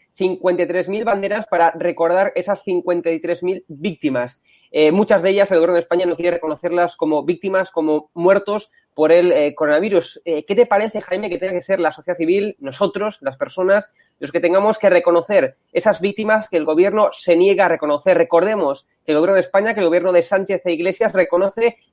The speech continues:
el doble de muertos menos de los que realmente existen. ¿Qué te parece eso, Jaime? ¿Te parece que el gobierno de España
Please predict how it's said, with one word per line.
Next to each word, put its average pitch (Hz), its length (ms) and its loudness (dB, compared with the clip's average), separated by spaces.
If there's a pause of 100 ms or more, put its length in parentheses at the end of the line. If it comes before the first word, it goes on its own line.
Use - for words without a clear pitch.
el 185 240 4
doble 226 460 2
de 160 200 -2
muertos 208 680 -4
menos 214 520 0 (120)
de 165 80 -4
los 147 100 -4
que 165 100 -2
realmente 180 600 0
existen. 127 580 -6 (300)
¿Qué 185 80 -6
te 202 120 -6
parece 190 360 -4
eso, 190 220 -2
Jaime? 175 240 0
¿Te 170 100 -2
parece 175 140 -2
que 220 60 -4
el 190 60 -2
gobierno 185 200 0
de 165 60 2
España 180 440 0